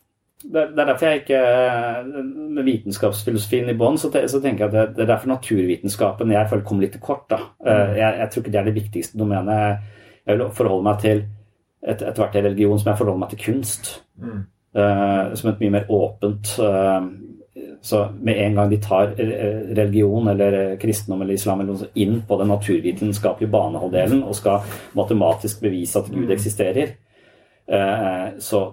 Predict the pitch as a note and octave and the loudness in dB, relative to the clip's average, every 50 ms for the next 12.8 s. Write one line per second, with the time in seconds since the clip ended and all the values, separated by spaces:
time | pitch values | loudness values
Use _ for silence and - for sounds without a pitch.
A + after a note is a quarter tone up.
0 | - - - F2+ F#2 D#2 D2+ E2 E2+ - - - - - - - _ _ - G2+ | -4 -2 -2 -2 0 -2 -6 -6 -6 -10 -12 -16 -18 -20 -20 -20 _ _ -2 0
1 | G2 G2 G2 G2 G2+ G2+ G#2+ G#2+ G2+ F#2 D#2 D2+ F2 F2+ F#2 F2+ - F#2+ F#2 F#2+ | 0 2 2 2 2 2 2 2 2 2 0 0 0 -2 0 0 -2 -2 -2 -2
2 | F#2 F2+ F2+ F2+ F2+ F2+ F2+ F2+ F2 E2 D#2+ D#2 - - - - G#2 G2 A2+ G#2 | -2 0 0 2 2 2 2 0 -2 -6 -8 -10 -12 -10 -6 -4 -4 0 0 -2
3 | G2+ - A#2+ - A2+ G2+ - F#2+ F2 F2 F#2+ F#2 F#2 F2+ - - _ _ _ _ | 0 0 -2 -2 -2 -2 -2 -2 -2 0 0 0 -2 -2 -4 -10 _ _ _ _
4 | _ _ - - G2 F#2 F2+ F2+ E2+ E2 F2+ E2 - - F#2+ - A2 G#2 G#2+ - | _ _ -4 -2 0 0 0 -2 -2 -4 -8 -10 -12 -12 -12 -10 -6 -2 0 2
5 | G2 F#2+ G2 B2+ E3 E3+ - - _ _ _ _ _ _ - A#2+ A#2 A2 A#2 B2 | 2 2 2 2 0 0 -4 -14 _ _ _ _ _ _ -16 -16 -16 -16 -16 -18
6 | - _ _ _ _ - - G#2 G2+ F#2+ F#2 - G#2 G2+ A2 F#2 F2 - - G2 | -20 _ _ _ _ -2 0 0 0 0 0 0 0 0 0 0 -2 -2 -6 -6
7 | - G2+ F2+ F#2 G2 - - G#2+ F2+ G2 G#2+ G#2+ F#2 F2 F2+ G#2 B2+ C#3+ C#3 - | -4 -2 -2 -2 -2 -2 0 0 0 0 0 -2 -2 -2 0 0 0 0 -2 -6
8 | - - - _ - A2 G#2 G2+ G2 G2+ G2 F#2+ F#2+ F#2+ F2 - _ - - - | -8 -12 -14 _ -2 0 0 2 2 2 2 2 0 -2 -6 -10 _ -20 -20 -20
9 | _ - C3+ A#2+ A2 G2+ G2+ G#2 G#2+ G2+ F#2 G#2 G#2+ F2+ F#2 F#2 F2+ F#2+ F#2 F#2 | _ -12 -8 -4 -2 0 2 2 2 0 -2 -4 -6 -6 -4 -2 -2 -2 -2 -2
10 | F#2+ F#2+ F#2+ F#2+ F2+ - - - F2 - G2 G2 F#2+ E2+ E2 D#2+ F2 - - - | -2 -2 -2 0 -2 -2 -2 -4 -2 -2 0 -2 -2 -2 -2 -4 -6 -8 -10 -12
11 | - - - - G2 F#2 F2 F#2+ G2 G#2 - - - G#2+ G2+ - A2 G2+ - - | -12 -10 -4 0 0 0 0 0 -4 -6 -8 -8 -6 -6 -2 -2 -2 -2 -2 0
12 | A2 A2+ B2+ C3 - - - - - A2 F#2 E2+ E2 F2 F2 | 0 2 2 0 0 -4 -10 -4 -2 0 2 2 2 2 2